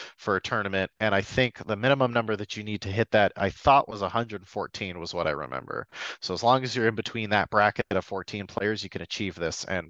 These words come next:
we should be very able to, to hit that with what we're doing. So then all two-and-ones advance to day two of Worlds, which is Saturday. Uh,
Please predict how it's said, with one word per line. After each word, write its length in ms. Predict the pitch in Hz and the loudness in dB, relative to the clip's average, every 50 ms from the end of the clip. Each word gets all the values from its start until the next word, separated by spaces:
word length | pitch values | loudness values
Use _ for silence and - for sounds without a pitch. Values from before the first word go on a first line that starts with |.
| - - | -14 -16
we 220 | 107 104 101 90 _ | -14 -14 -14 -14 _
should 320 | - - - 135 131 113 - | -12 -6 -4 -2 -2 -2 -2
be 240 | 107 101 98 87 - - - - - - - | -4 -4 -4 -6 -8 -12 -14 -16 -16 -16 -2
very 320 | 101 123 131 120 113 107 - - | 4 6 6 8 6 6 2 2
able 400 | - 120 117 110 101 104 90 90 | 2 2 2 4 2 -2 -6 -6
to, 180 | - - 101 - _ _ _ | -8 -8 -10 -10 _ _ _
to 140 | - - 101 | -4 -2 -2
hit 220 | 90 92 110 92 - | 2 2 0 2 4
that 220 | - 82 - - | 2 2 2 0
with 160 | - 87 - | -4 -10 -10
what 160 | 90 85 - | -10 -10 -10
we're 60 | - 85 | -10 -10
doing. 280 | - 67 62 52 50 - _ - - - - - - - - | -10 -10 -10 -10 -12 -14 _ -18 -14 -14 -12 -12 -14 -10 -4
So 140 | - - 120 | 0 2 4
then 120 | 113 113 | 6 6
all 200 | 120 135 143 147 | 6 6 4 4
two-and-ones 580 | - - 135 131 131 123 113 113 113 110 104 110 | 0 -4 -4 -4 -4 -2 0 0 0 0 0 -4
advance 420 | 95 - 101 90 92 90 - - - | -2 0 0 0 0 0 -2 -8 -10
to 400 | - - 85 85 85 82 87 92 _ _ _ _ _ _ _ _ | -10 -8 -8 -8 -8 -10 -12 -14 _ _ _ _ _ _ _ _
day 140 | - 90 85 | -2 -2 -2
two 420 | - - - 147 160 165 180 190 - _ _ _ | -2 -2 -2 -2 -2 -2 -4 -6 -10 _ _ _
of 200 | - 127 123 120 | 0 0 0 2
Worlds, 340 | 113 120 123 127 127 - - | 2 0 0 0 0 -4 -10
which 200 | - - - - | -12 -12 -10 -10
is 280 | 85 87 - - - - - | -8 -8 -10 -10 -12 -10 -10
Saturday. 640 | - - 120 113 113 110 107 110 107 107 117 123 _ _ - - - - - _ _ | 0 4 4 6 6 4 4 4 4 4 4 0 _ _ -20 -20 -20 -20 -20 _ _
Uh, 260 | - 101 101 92 90 | 4 4 6 6 4